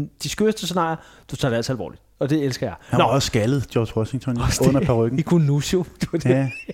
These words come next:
Speaker 1: Nå, så springer jeg frem til sidste år, og der laver vi så Nissebanden. Det var også en lidt træ omgang, fordi den er ikke så
Speaker 2: Og den var
Speaker 1: spændende.
Speaker 2: hård. Er det
Speaker 1: Så
Speaker 2: det,
Speaker 1: når
Speaker 2: vi
Speaker 1: vi
Speaker 2: har set som små?
Speaker 1: Ja, det er
Speaker 2: Jeg kan godt
Speaker 1: det.
Speaker 2: forstå, at man er blevet lidt
Speaker 1: Ja,
Speaker 2: retarderet. Lidt
Speaker 1: vi nåede
Speaker 2: gakkelak.
Speaker 1: lige at få afsnit enogtyve med, så bliver jeg syg.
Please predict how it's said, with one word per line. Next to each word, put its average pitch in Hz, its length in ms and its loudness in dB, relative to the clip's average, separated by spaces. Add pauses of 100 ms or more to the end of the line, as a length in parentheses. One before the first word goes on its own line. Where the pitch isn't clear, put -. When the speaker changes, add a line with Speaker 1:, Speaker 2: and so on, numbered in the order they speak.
(280)
Speaker 1:
Nå, 175 120 6 (240)
så 254 120 0
springer 269 200 2
jeg 220 60 2
frem 240 120 0
til 226 140 0
sidste - 260 2
år, 113 200 -2 (280)
og - 100 -2
der 220 60 -2
laver 208 180 0
vi 214 60 -4
så 208 100 -2
Nissebanden. 196 560 0 (340)
Det 165 140 4
var 185 60 4
også 151 300 2
en 156 120 4
lidt 135 160 0
træ 220 260 -2
omgang, 165 380 0
fordi 147 220 -4 (140)
den 147 100 -6
er 151 160 -4
ikke 156 220 -4
så - 180 -2
Speaker 2:
Og - 120 0
den 113 80 2
var 113 80 2
Speaker 1:
spændende. 113 60 -2
Speaker 2:
hård. 127 260 2
Er - 40 -8
det 131 120 -2
Speaker 1:
Så 156 60 4
Speaker 2:
det, 160 80 4
Speaker 1:
når 160 140 6
Speaker 2:
vi 160 60 4
Speaker 1:
vi 156 40 4
Speaker 2:
har 147 60 2
set 151 280 -2
som 143 140 -6
små? 175 400 -2
Speaker 1:
Ja, - 60 0
det - 80 2 (120)
er 214 60 2
Speaker 2:
Jeg 202 80 0
kan 143 120 2
godt 165 100 4
Speaker 1:
det. 156 60 2
Speaker 2:
forstå, 185 180 0
at 185 60 -4
man 180 80 2
er 170 40 0
blevet 190 160 2
lidt 185 120 2
Speaker 1:
Ja, - 40 2
Speaker 2:
retarderet. 170 520 2
Lidt 175 100 4
Speaker 1:
vi 196 60 6
nåede 190 120 8
Speaker 2:
gakkelak. 226 160 4
Speaker 1:
lige 226 120 4
at 214 80 2
få 214 100 0
afsnit 147 360 -2
enogtyve 226 320 0
med, 175 120 2
så 185 100 -2
bliver 165 140 0
jeg 135 80 0
syg. 196 220 -4